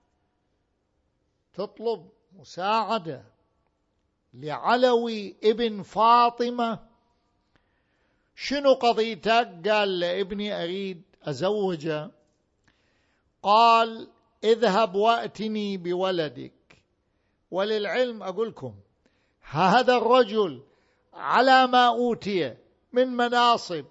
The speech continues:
من أموال، ما عنده ولد، كل ما في الأمر عنده بنت، لكن فيها البركة.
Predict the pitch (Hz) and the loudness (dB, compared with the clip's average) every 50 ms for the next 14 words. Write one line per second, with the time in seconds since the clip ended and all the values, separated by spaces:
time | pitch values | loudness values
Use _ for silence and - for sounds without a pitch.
0 | _ - 202 202 208 196 196 185 196 208 208 220 240 254 254 247 233 226 220 214 | _ -10 -10 -8 -6 -2 -4 -2 0 0 2 4 6 6 6 6 6 4 2 0
1 | 214 - _ _ _ _ _ _ _ _ - 254 285 302 269 285 269 254 233 214 | -4 -10 _ _ _ _ _ _ _ _ -2 0 2 2 2 0 -2 -2 -2 2
2 | 214 202 208 208 220 220 202 185 170 160 147 147 - _ _ _ _ _ _ _ | 2 4 4 4 4 4 4 2 0 -2 -4 -8 -20 _ _ _ _ _ _ _
3 | _ _ _ _ _ _ _ - - 254 320 320 311 294 285 277 269 - - 240 | _ _ _ _ _ _ _ -12 -6 -4 -2 -2 0 2 4 4 4 2 2 2
4 | 254 240 233 240 262 277 285 269 254 247 208 262 285 285 254 233 226 214 190 262 | 2 2 2 2 0 0 0 0 0 0 -2 -4 -4 -4 0 0 2 2 2 -2
5 | 277 262 226 180 - _ - 208 226 226 - 233 247 - - 269 285 262 226 240 | -4 -4 -6 -12 -14 _ -4 -4 -4 -4 -4 -10 -14 -12 -10 -6 -4 -2 -2 -2
6 | 233 196 202 254 269 254 240 208 - - - 104 76 | -2 -2 -2 -2 -2 -2 -2 -6 -6 -12 -20 -20 -20